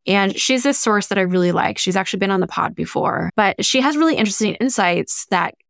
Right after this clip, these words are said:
intersect nutrition and the beauty space. And one thing that we talked about in my phone call with her was this idea that if you are getting in these aesthetic treatments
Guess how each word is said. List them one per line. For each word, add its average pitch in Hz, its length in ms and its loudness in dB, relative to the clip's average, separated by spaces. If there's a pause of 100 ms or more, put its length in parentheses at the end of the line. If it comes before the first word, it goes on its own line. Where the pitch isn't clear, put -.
intersect - 960 0 (120)
nutrition 180 920 0
and 170 560 0
the 180 140 -4
beauty - 280 -4
space. - 360 -6 (240)
And 190 420 4
one 233 320 2
thing 226 600 4
that 175 580 -2 (360)
we 196 140 4
talked 403 380 0
about 185 380 0 (100)
in 185 100 2
my 180 340 0
phone 233 260 -2
call 196 220 0
with 175 160 0
her 180 320 -2 (100)
was 262 500 2
this 202 220 0
idea 208 880 2
that 185 420 2 (120)
if 214 160 2
you - 100 2
are 220 120 2
getting 175 360 2
in 175 300 2
these 170 420 -2
aesthetic 175 400 -4
treatments - 760 -2